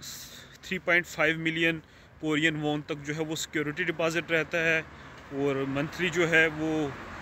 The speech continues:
तीन से लेके पाँच लाख कोरियन वॉन जो है वो rent रहता है। तो ये vary करता है locality से locality। और security money भी जो है वो locality से locality करता है। अगर आप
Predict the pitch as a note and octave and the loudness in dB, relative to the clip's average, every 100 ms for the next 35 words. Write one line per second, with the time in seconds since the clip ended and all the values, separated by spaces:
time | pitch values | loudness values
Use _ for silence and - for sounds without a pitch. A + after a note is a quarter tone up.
0 | - - - D#3+ E3+ D#3+ F3+ E3 D#3 E3+ | -12 -12 -8 -2 -2 2 2 4 2 2
1 | F3 - D3+ D#3+ D#3 - - - D3 D3 | 0 2 2 2 2 0 0 -2 0 0
2 | D#3 - D#3 D#3 D#3+ D3+ D#3+ D3+ D#3 D3 | 0 0 0 2 2 2 0 2 4 4
3 | F#3 F3 C4+ - C#3 D#3 E3 D3+ C3+ C3 | 4 0 -2 -4 4 4 6 4 2 0
4 | C3 A#2+ A#2+ - - - - F3+ A3 E3+ | -2 -4 -6 -8 -10 -8 -4 2 4 6
5 | E3+ F3+ F3+ D#3 E3+ D#3 D3 D3+ C#3+ C#3 | 4 4 2 2 0 -2 0 0 0 -2
6 | D#3+ D#3+ C#3+ C3 C3 B2+ B2 B2 - - | -4 -2 -2 0 0 0 -2 -4 -6 -14
7 | - - D3 C#3+ - G3+ G3+ F#3+ G#3+ G3 | -14 -4 -2 -2 -2 2 2 2 0 2
8 | F#3+ G3 F#3+ F#3+ F3+ F#3+ F3+ F#3+ F3+ - | 0 -2 -2 0 2 2 2 2 2 -2
9 | C#3+ C#3 D#3+ D3+ G3 - F3+ D#3+ D#3+ D3+ | -2 4 4 4 -2 -2 -2 0 0 2
10 | F3 D#3+ D#3 E3+ D#3 D#3+ E3+ | 0 0 -2 0 0 2 0